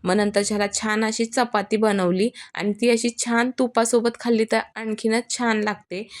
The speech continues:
आणि तुम्हाला पण आवडते तर हे कमेंटमध्ये सांगा, तुम्ही करता की नाही कोंदीची चपाती, तुमच्या इकडे काय बोलतात, तिळकुटाची चपाती, प्रत्येकाच्या इकडे वेगवेगळं बोलतात. तर बघा, अशी छान अशी चपाती लाटून घेतली आणि मग ती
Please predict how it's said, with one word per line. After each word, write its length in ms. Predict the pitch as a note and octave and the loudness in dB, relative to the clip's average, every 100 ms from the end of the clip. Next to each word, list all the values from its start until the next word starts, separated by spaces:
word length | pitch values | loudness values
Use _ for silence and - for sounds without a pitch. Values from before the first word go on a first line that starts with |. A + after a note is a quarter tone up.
| - - - | -18 -20 -10
आणि 240 | G3 G#3 | -2 -2
तुम्हाला 400 | G#3 B3+ B3 A#3 | 2 0 2 0
पण 180 | A3+ B3+ | 0 0
आवडते 360 | B3+ A3+ G#3+ | 2 0 0
तर 120 | A3+ A#3 | 2 4
हे 60 | |
कमेंटमध्ये 640 | A3+ B3 A#3 A3 A3+ A3 A3+ | 4 2 4 2 2 2 2
सांगा, 360 | A3+ A#3 F#3+ | 2 0 2
तुम्ही 280 | G3+ A3+ G#3+ | 0 2 0
करता 380 | G#3+ B3 G#3+ G#3 | 2 0 2 -2
की 180 | G3+ A3 | 0 0
नाही 260 | G#3+ G#3+ | 2 0
कोंदीची 480 | A3 B3 G#3+ G3 G#3 | 2 4 4 2 0
चपाती, 340 | G#3 - F3 F3+ | -2 -2 0 0
तुमच्या 360 | G#3 G3 G3 | 0 0 0
इकडे 200 | G3 G3 | 0 0
काय 240 | G3 G#3 G3+ | 0 -2 0
बोलतात, 280 | G3+ F3+ F3 | -2 -2 0
तिळकुटाची 520 | F#3 E3+ F3 E3 F3 | 2 2 2 2 0
चपाती, 500 | E3+ F#3 E3+ D#3+ - | 0 0 2 -2 -4
प्रत्येकाच्या 540 | E3+ G#3+ G#3+ B3+ A#3+ B3+ | 0 0 2 2 4 4
इकडे 220 | - A3+ | 4 2
वेगवेगळं 480 | A3+ G#3 F#3 F3 F3+ | 4 4 4 4 2
बोलतात. 280 | D#3+ F3+ A#3 - - - - - _ | 0 0 -2 -4 -16 -12 -12 -12 _
तर 80 | G#3 | -4
बघा, 220 | A3 G#3+ | -2 0
अशी 200 | A#3 A3+ A3+ - | 0 0 -4 -2
छान 240 | A3+ A3+ | 0 2
अशी 200 | A3+ A#3+ | 0 -2
चपाती 520 | A#3 B3+ A#3+ G#3 G#3+ | 0 -2 0 0 0
लाटून 380 | A3 G3+ G3+ G#3 | 0 -2 0 2
घेतली 420 | G#3+ A3+ G#3 F3 A3+ - - - _ | 4 4 2 0 0 -4 -16 -18 _
आणि 220 | E3+ F#3 | -6 -2
मग 200 | G3+ G#3+ | 0 -2
ती 260 | A3+ A#3 A#3 | -4 -6 -6